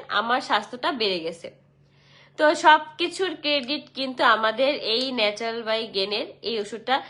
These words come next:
আমি হান্ড্রেড পার্সেন্ট গ্যারান্টি দিয়ে বলতে পারবো যে আমাদের এই ওষুধটা কোনো রকমের কোনো সাইড এফেক্ট করে না। আর অনেকেই আর কি আমাকে জিজ্ঞেস করে যে, "আপু, তোমাদের ওষুধটার প্যাকেজিং নাই কেন?" আমাদের এই ওষুধটা হচ্ছে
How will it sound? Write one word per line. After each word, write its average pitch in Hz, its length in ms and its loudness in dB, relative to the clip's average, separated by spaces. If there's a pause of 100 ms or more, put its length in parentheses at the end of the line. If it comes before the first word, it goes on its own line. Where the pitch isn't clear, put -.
(260)
আমি 339 260 4
হান্ড্রেড 285 600 0
পার্সেন্ট 262 440 0
গ্যারান্টি 220 340 -2
দিয়ে 240 180 -2
বলতে 302 320 -4
পারবো 269 360 0
যে 240 340 -6 (220)
আমাদের 262 440 0
এই 254 140 -2
ওষুধটা 262 340 -4
কোনো 294 320 -2
রকমের 269 420 0
কোনো 277 260 -2
সাইড 220 340 0
এফেক্ট 254 320 -6
করে 202 280 0
না। 175 120 -4 (100)
আর 190 220 4
অনেকেই 302 600 0
আর 294 120 -2
কি 311 100 -6
আমাকে 277 280 -2
জিজ্ঞেস 254 320 -6
করে 254 160 -4
যে, 233 100 -2
"আপু, 233 220 -2
তোমাদের 233 360 -2
ওষুধটার 254 520 -2 (460)
প্যাকেজিং 294 580 -2
নাই 240 240 4
কেন?" 226 180 -2
আমাদের 254 420 0
এই 302 300 0
ওষুধটা 311 360 -2
হচ্ছে 311 260 -4